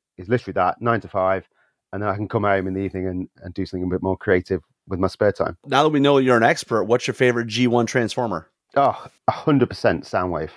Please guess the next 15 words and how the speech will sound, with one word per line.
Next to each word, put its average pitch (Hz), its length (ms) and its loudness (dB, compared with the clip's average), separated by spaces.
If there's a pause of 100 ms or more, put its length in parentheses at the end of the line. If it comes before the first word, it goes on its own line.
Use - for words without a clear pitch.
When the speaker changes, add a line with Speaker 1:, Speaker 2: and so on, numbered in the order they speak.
(100)
Speaker 2:
Soundwave's 160 460 2
pretty 190 180 4
bad. 147 420 2 (120)
I, 135 400 2
I, 131 160 -2
I 147 40 8
like 147 200 4
the 143 80 -6
cassettes - 420 0
that 139 120 -2
come 135 140 2
out 127 140 6
of 123 60 0
his 120 120 -4
chest. 135 440 0